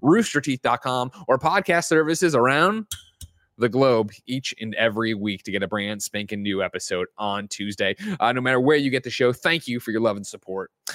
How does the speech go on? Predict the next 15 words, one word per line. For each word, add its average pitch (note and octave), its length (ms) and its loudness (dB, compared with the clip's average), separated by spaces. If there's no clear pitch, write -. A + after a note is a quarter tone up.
Uh, C3+ 120 0
some D#3+ 180 -2
housekeeping G3+ 580 0
for G3+ 200 4
you. D#3 260 4
What D#3 420 4
a C#3 120 6
week C#3 380 4
for D3+ 220 2
video C#3+ 380 4
games, B2+ 360 0
as A#2+ 120 0
I've B2 120 4
already A#2+ 360 2
said. A2 320 2